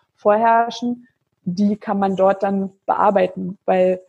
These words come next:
die Personen die Gefühle dann auch mal äußern können, die im realen Leben ja auch da sind, dass man sagen kann, „Hey, ich bin hier, ich merke, ich bin total wütend auf dich“ oder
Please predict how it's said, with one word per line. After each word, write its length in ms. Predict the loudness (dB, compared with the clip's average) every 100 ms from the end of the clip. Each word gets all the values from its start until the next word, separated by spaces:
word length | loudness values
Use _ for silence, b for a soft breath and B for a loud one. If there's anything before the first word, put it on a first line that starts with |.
| _ _
die 80 | -8
Personen 540 | -2 -2 0 2 2
die 140 | 0 -2
Gefühle 480 | -2 0 2 2 2
dann 180 | 2
auch 180 | 0 -2
mal 180 | -2 -2
äußern 540 | 2 2 2 -2 -2
können, 280 | -2 -2 -2 -4 _ _ -6
die 140 | -4
im 380 | -2 -2 -4 -6 -6
realen 400 | -2 -2 0 0
Leben 220 | 0 0
ja 140 | 0 -2
auch 140 | -2
da 220 | -2 -2
sind, 220 | 0 -4 -6
dass 160 | -10
man 180 | -8 -4
sagen 220 | -2 -2
kann, 200 | -2 -2
„Hey, 200 | 0 0
ich 100 | 0
bin 160 | -2 -2
hier, 220 | 0 -2 -4 b b
ich 80 | _
merke, 240 | -2 0 -2
ich 100 | -2
bin 100 | -6
total 300 | -2 0 2
wütend 340 | 0 0 0
auf 200 | 0 -2
dich“ 320 | -4 -4 -4
oder 380 | -4 0 0 -2